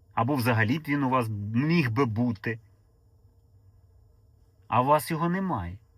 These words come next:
Тому що в державі є схематози. І людина чесна буде завжди жити бідно. Тому що чесна людина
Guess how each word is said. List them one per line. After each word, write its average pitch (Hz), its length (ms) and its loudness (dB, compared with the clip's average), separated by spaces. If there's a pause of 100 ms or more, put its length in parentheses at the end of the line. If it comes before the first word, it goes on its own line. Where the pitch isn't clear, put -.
(600)
Тому 123 220 2
що 107 420 -4 (520)
в 104 100 -2
державі 143 580 2
є 107 200 -2
схематози. 123 920 -4 (1300)
І 151 320 0 (200)
людина 139 640 -2 (540)
чесна 214 520 -4 (600)
буде 156 260 2
завжди 131 640 0
жити 135 420 -4
бідно. 98 640 -6 (1120)
Тому 113 220 0
що 101 440 -6 (1000)
чесна 151 420 -2
людина 117 460 -4